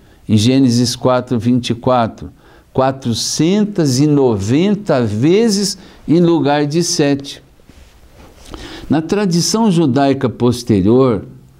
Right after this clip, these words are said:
a tradição rabínica não exigia que alguém perdoasse mais do que três vezes. A resposta do mestre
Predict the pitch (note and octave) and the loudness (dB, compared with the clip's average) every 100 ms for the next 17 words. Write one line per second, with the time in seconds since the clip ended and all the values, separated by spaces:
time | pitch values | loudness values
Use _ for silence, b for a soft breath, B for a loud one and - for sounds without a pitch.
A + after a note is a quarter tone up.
0 | b b C#3+ - C3+ C#3+ B2+ B2+ - D#3+ | b b -4 -2 0 0 0 0 2 2
1 | C#3 B2 F#2 A#2+ D3 B2+ A#2+ A#2 A#2+ C#3+ | 2 0 2 2 4 2 2 2 4 4
2 | E3 D3+ F#3+ D#3+ G#2+ B2+ D#3 B2 - A2+ | 2 2 2 2 2 2 2 0 0 -2
3 | G2+ A#2 B2 B2 A#2 F#2 G2+ A2+ C#3 C3 | 2 2 2 4 2 4 2 2 0 -2
4 | - F2+ - B B B G#2+ A#2+ D3+ D3+ | -6 -10 -14 B B B 2 4 4 2
5 | C3+ C3 C#3 - C#3 C3+ - C3+ D3 E3 | 0 0 -2 0 -2 -2 -2 0 2 2
6 | D3+ G2+ G2 G#2 G2 E2 - - - - | 2 0 0 2 2 0 -6 -10 -10 -12
7 | - - - - B B B B B - | -14 -20 -20 -20 B B B B B -2
8 | A#2+ C#3 C#3+ - D#3 F#3 G3 - C3+ C3+ | 2 2 0 -2 0 0 0 -2 2 4
9 | A2 A#2 C#3 C#3+ - - D#2+ | 4 4 2 2 -2 -8 -12